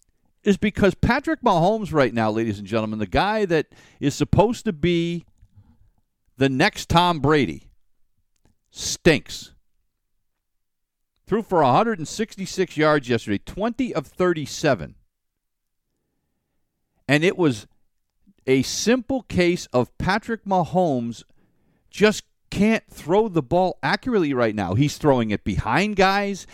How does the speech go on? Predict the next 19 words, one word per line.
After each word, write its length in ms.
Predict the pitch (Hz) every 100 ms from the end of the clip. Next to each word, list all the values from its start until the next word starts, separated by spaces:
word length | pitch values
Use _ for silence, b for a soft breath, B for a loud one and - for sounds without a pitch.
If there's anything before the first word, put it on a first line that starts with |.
| B B
He's 360 | 147 123 -
throwing 340 | - 143 117 113
it 80 |
over 200 | 110 95
the 160 | 90 90
heads 340 | 80 156 202
of 100 | 202
guys. 300 | 180 196 190
He 140 | - 247
just 360 | - 196 185
is 160 | 190 165
off 260 | - 156 -
target. 380 | 180 233 190 90
He's 200 | 180 165
not 300 | 190 220 -
close. 680 | - 202 339 285 - - - _ _ _ _ _ _ _ _ _ _ _ _ _ _ _ _ _ _ _ _ _ _ _ _ _ _ _ _ _ _ _ _ _ _ _ _ _
So 140 | - 175
Patrick 420 | - 254 269 -
Mahomes 640 | 175 151 262 220 170 160